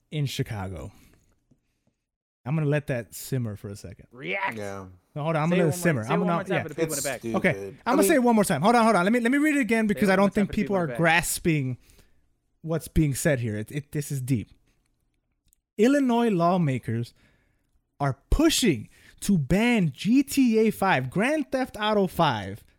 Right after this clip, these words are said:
Speaker 1: after there was an increase in carjackings in Chicago.
Speaker 2: Correct.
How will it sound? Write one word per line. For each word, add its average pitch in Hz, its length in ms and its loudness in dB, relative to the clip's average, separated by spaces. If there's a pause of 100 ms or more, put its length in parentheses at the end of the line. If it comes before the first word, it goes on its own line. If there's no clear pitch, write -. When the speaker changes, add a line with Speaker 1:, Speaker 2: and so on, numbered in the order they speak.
(640)
Speaker 1:
after 147 420 -4
there 160 120 -2
was 151 140 -4
an 131 120 -8 (100)
increase 254 680 -4
in 170 240 -2
carjackings 143 800 -2
in 135 80 -4
Chicago. 101 680 -10 (1400)
Speaker 2:
Correct. 120 400 -16